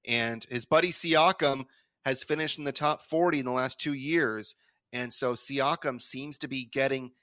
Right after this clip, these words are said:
his feet underneath him. So that buy low window is starting to close as well. So those two guys are absolutely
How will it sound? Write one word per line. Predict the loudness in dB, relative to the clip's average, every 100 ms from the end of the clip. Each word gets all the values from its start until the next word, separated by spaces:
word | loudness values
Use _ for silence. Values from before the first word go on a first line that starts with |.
| _ -8
his | -2 -2
feet | -4 -4 -4
underneath | -4 -8 -10 -8
him. | -8 -2
So | -2 0
that | -2 -2
buy | -2 -2
low | -2 -6 -8
window | -10 -12 -12 -12 _ _
is | -6
starting | -2 0 0 -2 -6 _ -10
to | -8
close | -8 -8 -6 -4 -4
as | -4 -8 -8
well. | -8 -6
So | -6
those | -4 -4
two | -4 -4
guys | -4 -4 -6
are | -6
absolutely | -6 -4 -4 -6 -8